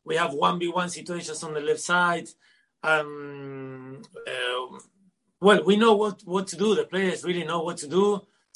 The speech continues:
They are patient on the ball. Uh, they keep on moving the ball from side to side, and the moments will come. And,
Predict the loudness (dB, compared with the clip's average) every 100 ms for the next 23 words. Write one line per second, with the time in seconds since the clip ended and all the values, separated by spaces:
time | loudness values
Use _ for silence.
0 | -20 -14 -2 2 4 4 4 4 4 2
1 | 0 -2 2 4 4 4 0 -4 -4 -4
2 | -6 -12 _ _ -4 -2 0 -2 0 2
3 | 4 4 6 6 4 0 0 0 0 2
4 | 6 4 2 -6 -4 -4 -6 -6 0 2
5 | 0 -8 -12